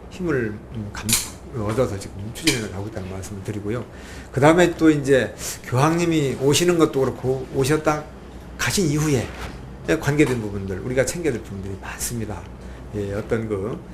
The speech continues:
관광단지를 조성하는 이런 부분들, 그리고 관광 상품화하는 거, 어, 여러 가지 이제 그 많은 분들이 관광객들이 옴으로 인해서 편의시설이라든가, 어, 우리 서산을 또 알릴 수 있는 여러 가지 이런 호기이기 때문에 그와 관련된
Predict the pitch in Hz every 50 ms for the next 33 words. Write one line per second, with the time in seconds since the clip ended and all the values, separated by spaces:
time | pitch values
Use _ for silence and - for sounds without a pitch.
0 | - - - - - - - 120 135 135 147 147 143 143 135 127 127 127 120 117
1 | 113 107 - 107 101 107 107 104 104 101 101 104 104 104 98 95 - - 107 101
2 | 95 95 95 98 135 165 - - 123 127 123 131 127 - - 127 131 131 127 135
3 | 135 135 135 - - 208 196 - - 170 139 117 113 110 104 101 98 95 90 90
4 | 113 151 196 - - - - - - - - - - - - 104 101 113 135 156
5 | 156 156 151 143 147 143 143 131 139 135 127 123 120 - 120 120 117 117 113 113
6 | 110 110 110 107 107 104 - - - - - - - - - - 127 151 160 160
7 | 160 151 139 147 135 135 127 - 113 127 127 131 127 120 113 - 127 117 113 107
8 | - 120 127 127 127 123 120 117 110 107 104 107 - 131 - - 196 208 185 123
9 | - 135 120 110 107 101 92 95 101 98 95 90 92 - - - - - - -
10 | - - - - - - 95 95 95 104 131 151 151 - 175 180 170 165 156 156
11 | 170 120 110 127 151 160 165 165 160 - 156 135 135 135 127 120 113 113 117 123
12 | 131 131 127 139 147 151 151 156 139 131 135 131 - 208 214 220 180 156 139 -
13 | 127 117 113 107 98 95 98 110 139 - - - - - - - 143 151 156 147
14 | - - 131 127 123 120 117 113 151 147 131